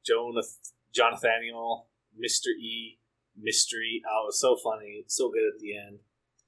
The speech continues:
I liked Oz, the guardian angel. He's able to only step in, you know, basically when they've done everything they can and it still wasn't enough. And then he's able to come in and fight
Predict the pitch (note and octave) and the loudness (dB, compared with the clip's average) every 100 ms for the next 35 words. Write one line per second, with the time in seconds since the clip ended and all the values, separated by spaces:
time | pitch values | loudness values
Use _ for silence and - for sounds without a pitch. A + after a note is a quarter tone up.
0 | - A2+ B2 C#3 B2+ - - _ _ _ | -6 2 6 6 4 -4 -10 _ _ _
1 | A#2+ B2 B2 A#2 D#3 G2+ G2 G2 A#2+ C#3 | 6 8 8 4 0 0 0 -2 -2 0
2 | C3+ C3 A#2+ A2+ G#2+ G#2 G#2 - A2 A2+ | 2 2 2 0 0 2 0 0 -2 -4
3 | G#2 - G#2 A#2 A2 A2 G#2+ _ _ - | -2 0 2 0 -2 -6 -10 _ _ -6
4 | G2 F#2 G#2+ - - F#2+ - F#2+ G2 G2+ | -6 4 6 8 6 2 -2 -4 -4 -6
5 | G2 - - A2 G#2 A2 G#2 G#2 A#2+ A2 | -10 -18 -4 -2 2 2 2 0 2 2
6 | C3+ A#2+ A2+ G#2 B2+ A2 F#2+ F#2+ F#2+ _ | 2 2 0 0 2 2 2 -4 -8 _
7 | _ - A#2 A2+ G#2+ - B2 G#2+ G#2 G2 | _ -14 -8 -4 0 6 8 8 6 4
8 | G2+ F#2+ G2+ G2 F2+ - G2 F#2+ G#2 - | 0 -4 -4 -2 -2 -2 -8 -6 -2 2
9 | - G2 - - - F#2+ F#2+ F#2 F2+ - | 0 0 -4 -4 -4 -8 -12 -12 -12 -8
10 | G2 F#2 F#2 | -6 -6 -8